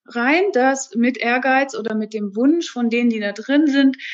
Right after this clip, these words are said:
äh, Punkt X zu erreichen, das haben wir natürlich im Leistungssport, sowohl den Ehrgeiz der Athleten und Athletinnen als auch den der Eltern, ähm,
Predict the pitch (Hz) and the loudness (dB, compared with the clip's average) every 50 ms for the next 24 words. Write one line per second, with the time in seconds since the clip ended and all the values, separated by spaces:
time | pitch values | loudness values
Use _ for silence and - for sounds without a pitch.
0 | - - - - - - _ - 220 226 - - 220 - 240 233 214 226 - 294 | -12 -12 -14 -16 -18 -12 _ -4 -2 -2 -2 -4 -4 -2 -2 -2 0 0 -2 -2
1 | - - - - 247 196 196 180 185 190 202 233 277 - 302 254 226 214 - 233 | -4 -4 -4 0 0 0 2 2 2 2 2 2 2 4 4 2 2 2 -2 -2
2 | 226 226 220 208 196 190 - - 262 269 254 233 226 220 196 185 175 180 190 190 | -2 -2 -2 -2 -4 -4 -2 0 2 2 2 2 0 -2 -4 -2 -2 -2 -2 -2
3 | - 214 196 - - - 202 196 196 202 196 190 190 190 185 196 185 196 196 190 | -6 -10 -10 -10 -6 -4 -4 -4 -4 -6 -8 -6 -4 -2 -2 -2 -2 -2 -2 -2
4 | 190 190 185 185 185 - - 185 - 170 - 202 202 214 226 220 202 180 - 165 | 0 0 -2 -4 -4 -8 -10 -10 -10 -10 -4 0 0 0 0 0 -4 -10 -10 -8
5 | 190 - 247 294 302 269 233 208 214 220 202 208 - - 214 196 190 185 - - | -4 -2 -2 0 0 0 0 0 0 -2 -4 -4 -4 -4 -4 -4 -4 -4 -4 -2
6 | 175 175 196 247 262 269 269 269 277 269 269 - - - - - - - - - | 0 2 2 2 2 2 4 4 4 2 0 -4 -16 -16 -16 -16 -18 -20 -8 -2
7 | - 226 226 226 226 220 226 226 220 - | 0 2 2 2 2 2 0 0 -2 -6